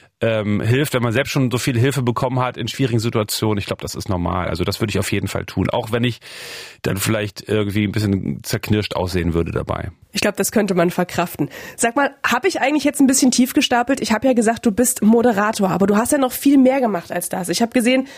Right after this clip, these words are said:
Speaker 2: du hast auch schon ein Buch rausgebracht, natürlich an tausenden Fernsehformaten teilgenommen. Wenn dich jemand fragt, was du arbeitest, sagst du dann schon, „Ich bin Fernsehmoderator“, oder was sagst du dann?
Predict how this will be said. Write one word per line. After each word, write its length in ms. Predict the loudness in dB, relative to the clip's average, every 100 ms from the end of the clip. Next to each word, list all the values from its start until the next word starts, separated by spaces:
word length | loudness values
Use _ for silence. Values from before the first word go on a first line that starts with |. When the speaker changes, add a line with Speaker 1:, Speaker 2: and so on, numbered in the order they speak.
| -18 -2
Speaker 2:
du 80 | 0
hast 160 | 2
auch 140 | 0 0
schon 300 | 2 6 6
ein 60 |
Buch 300 | 6 2 2
rausgebracht, 640 | 0 -2 -2 -4 -2 -4 0
natürlich 460 | -2 0 -2 0
an 120 | -4 -2
tausenden 600 | -2 0 4 4 4 2
Fernsehformaten 920 | 2 0 0 -4 -2 0 0 -2 -4
teilgenommen. 540 | 0 0 2 0 0 -4 -16 -4
Wenn 160 | 0 2
dich 100 | 2
jemand 260 | 2 2
fragt, 280 | 2 -2 0
was 120 | 0
du 100 | 0
arbeitest, 480 | 0 2 2 2 2
sagst 200 | 0 2
du 40 | 2
dann 160 | 2
schon, 420 | 2 4 4 2 -2 -10 -6
„Ich 160 | -4
bin 240 | 2 4 4
Fernsehmoderator“, 920 | 2 2 4 6 6 4 2 2 2
oder 160 | 4 2
was 120 | 2
sagst 220 | 0 -2 0
du 60 |
dann? 220 | 0 0